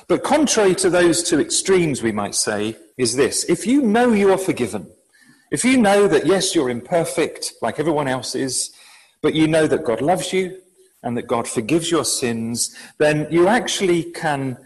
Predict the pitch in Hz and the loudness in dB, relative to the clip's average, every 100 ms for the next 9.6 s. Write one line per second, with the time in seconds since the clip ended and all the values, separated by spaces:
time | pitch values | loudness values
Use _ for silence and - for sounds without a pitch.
0 | - - 143 214 165 143 156 269 - - | -14 -2 0 0 0 0 2 0 -2 -10
1 | - _ _ _ _ _ _ _ - - | -14 _ _ _ _ _ _ _ -10 -4
2 | 131 123 - 147 131 131 139 208 143 123 | -2 -2 -2 0 2 2 2 2 0 0
3 | 131 135 120 - 123 147 135 139 147 233 | -2 -2 -4 -2 -2 -2 -4 -4 -4 -6
4 | - - _ _ _ _ _ _ _ - | -10 -20 _ _ _ _ _ _ _ -2
5 | 160 185 208 196 202 262 302 - 170 - | 2 2 2 2 2 2 0 0 -2 -2
6 | - 254 - - - 214 120 110 165 - | 0 0 0 -6 0 0 0 -4 -4 -4
7 | - - - _ _ _ _ _ 135 135 | -6 -8 -16 _ _ _ _ _ 0 2
8 | 214 190 202 196 156 120 - 185 185 175 | 2 2 2 0 -4 -8 -4 -2 -2 -2
9 | 180 - 170 165 - - | -2 -2 -4 0 0 -2